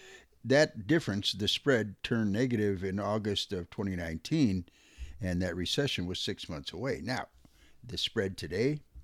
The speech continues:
very wide. It's due to short-term rates staying where they are now, and we're seeing longer-term rates going up.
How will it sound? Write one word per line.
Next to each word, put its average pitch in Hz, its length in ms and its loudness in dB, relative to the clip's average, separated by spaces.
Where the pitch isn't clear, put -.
very 104 500 4
wide. 101 340 2
It's 113 340 0
due 117 400 8
to 98 120 2
short-term 117 580 2
rates 107 240 0
staying 104 340 0
where 87 140 -4
they 82 120 -6
are 135 300 0
now, 98 380 0
and 98 120 -2
we're 98 100 -2
seeing 95 280 0
longer-term 98 720 -2
rates 92 300 -4
going 107 380 0
up. - 260 -4